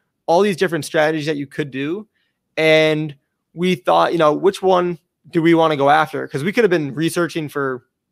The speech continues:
for months, but we said, you know, after some digging, we said, "All right, let's try this text messaging thing."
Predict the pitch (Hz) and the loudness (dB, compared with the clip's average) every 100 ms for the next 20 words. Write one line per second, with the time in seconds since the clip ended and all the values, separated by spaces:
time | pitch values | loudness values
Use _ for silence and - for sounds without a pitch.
0 | _ - 151 120 - 131 139 147 175 - | _ -8 -8 -8 -12 -8 0 0 0 -6
1 | - - _ _ - 170 165 185 - _ | -14 -18 _ _ 0 0 2 -2 -4 _
2 | _ 165 151 143 170 190 180 160 170 175 | _ -2 2 2 2 0 -2 -2 -2 0
3 | 170 180 160 120 - _ _ _ _ 190 | -2 0 0 0 -4 _ _ _ _ -6
4 | 196 269 240 233 175 - 165 165 147 139 | -4 -2 0 0 -4 -4 -2 -2 -6 -8
5 | 135 131 127 123 123 | -10 -10 -10 -8 -10